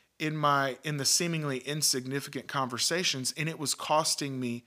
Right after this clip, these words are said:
dearly in my relationships and in my own frustrations. And so I don't know, uh, what that is with you or where that is with you, but God can literally show you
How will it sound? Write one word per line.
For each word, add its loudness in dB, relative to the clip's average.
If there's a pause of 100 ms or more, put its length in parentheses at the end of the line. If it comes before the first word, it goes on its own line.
(480)
dearly 4
in 0
my 2
relationships 0
and -6
in 0
my 2
own -2
frustrations. -2 (500)
And -2
so 4
I 10
don't 2
know, 2 (340)
uh, 2
what 0
that 6
is 2
with -4
you 0
or -2
where 0
that 2
is -2
with -6
you, -2
but -6
God 4
can -4
literally 0
show 2
you -6